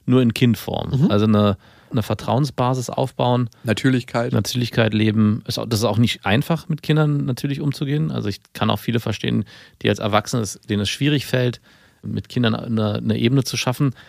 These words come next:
Speaker 1: Dann sind mir die Personen aber auch nicht unsympathischer, wenn ich merke, dass sie einfach Berührungsängste haben. Ja, also es gibt's ja ganz oft, dass Erwachsene nicht, das irgendwie nicht hinkriegen oder die noch nicht das Toolkit haben. Mein Bruder war zum Beispiel eine ganze Zeit lang, wo ich das Gefühl hatte,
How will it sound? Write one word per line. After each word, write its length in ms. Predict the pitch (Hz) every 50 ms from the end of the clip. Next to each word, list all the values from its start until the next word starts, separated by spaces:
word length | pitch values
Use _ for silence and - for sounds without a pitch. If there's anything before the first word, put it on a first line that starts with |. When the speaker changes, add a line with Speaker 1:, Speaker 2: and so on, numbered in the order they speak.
| - - - _ _ _ _ _ -
Speaker 1:
Dann 360 | - - - 120 113 127 127
sind 160 | 113 131 139
mir 80 | 156 139
die 100 | 127 123
Personen 300 | - 123 110 117 127 123
aber 140 | 113 110 113
auch 120 | 110 104
nicht 300 | 127 123 117 - - -
unsympathischer, 720 | 151 139 127 113 107 95 - 98 90 90 101 95 - 101 95
wenn 80 | 95 95
ich 100 | 92 104
merke, 300 | 101 95 98 - - 95
dass 160 | 95 90 -
sie 100 | - -
einfach 300 | 95 95 - 98 80 - - - - - _ _
Berührungsängste 720 | 107 104 107 120 135 131 - 113 - 85 80 - - 90 90
haben. 200 | 87 80 78 78
Ja, 140 | 78 82 87 95
also 120 | 92 92 92
es 100 | 90 -
gibt's 180 | - 101 -
ja 60 | 104 95
ganz 200 | 95 92 95 -
oft, 180 | 104 98 -
dass 140 | 104 98 -
Erwachsene 500 | - 95 95 95 - - 117 104 98 95
nicht, 380 | 95 98 101 104 - - - _ - - - - - _ _ _
das 140 | - 104
irgendwie 180 | - 113 101 98
nicht 120 | 95 90
hinkriegen 440 | - 120 123 113 - - 123 110 110
oder 120 | 104 98 92
die 120 | 95 98
noch 160 | 98 95 92
nicht 160 | 95 95 -
das 100 | - 95
Toolkit 400 | - - - 131 117 - 123 113
haben. 240 | 117 113 107 104 104
Mein 140 | 101 98 95
Bruder 240 | 98 120 131 123 101
war 100 | 98 92
zum 120 | - 104
Beispiel 160 | 95 92 101 95
eine 40 | 95
ganze 180 | 101 - -
Zeit 140 | 110 107 -
lang, 200 | 101 98 98 - - - - - -
wo 60 | -
ich 80 | 110 -
das 40 | -
Gefühl 220 | 113 - - 113
hatte, 220 | 113 107 110 98